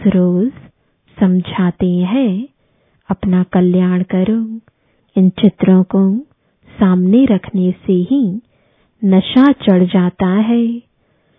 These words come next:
इसलिए बाबा ने कमरे में यह चित्र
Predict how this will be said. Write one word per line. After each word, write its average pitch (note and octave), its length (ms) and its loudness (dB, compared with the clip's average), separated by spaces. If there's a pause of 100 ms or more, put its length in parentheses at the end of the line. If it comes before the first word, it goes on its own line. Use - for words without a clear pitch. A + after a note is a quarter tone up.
(160)
इसलिए F#3 440 2
बाबा F3 420 0
ने A3 400 0 (520)
कमरे F#3 400 2
में F#3+ 360 0 (520)
यह F#3+ 180 0
चित्र - 580 -2